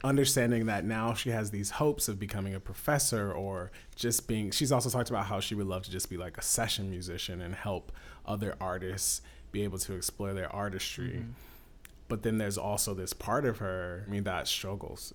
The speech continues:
Speaker 1: to really understand how to move forward, how to not be addicted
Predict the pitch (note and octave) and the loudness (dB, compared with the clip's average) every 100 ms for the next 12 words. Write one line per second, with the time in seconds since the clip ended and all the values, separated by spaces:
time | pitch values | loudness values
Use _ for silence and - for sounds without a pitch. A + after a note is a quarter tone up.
0 | - G#2+ G#2 G2 D#2+ F#2+ F#2+ - F#2+ F#2+ | -6 -2 0 0 0 -2 -4 -4 -2 -2
1 | F2+ F2 G2+ - - - - G2+ G2+ G#2+ | -4 -4 -8 -10 -14 -8 0 2 2 0
2 | G#2 F#2+ - A2+ G#2+ G2 F#2 E2+ - - | -2 -4 -2 0 2 2 0 -4 -10 -18
3 | - - A2+ G#2+ A2 A2 - A2 G#2+ G#2 | -14 -6 2 4 4 0 -2 -2 0 0
4 | G2 G2 - - - G#2+ A2+ B2+ B2+ - | 0 -4 -8 -16 -4 0 2 2 0 -6
5 | - B2+ A2+ A#2 A#2+ B2 A2 A#2+ C3 C3+ | -12 -2 2 4 4 0 0 2 0 2
6 | A#2+ G#2+ | 0 0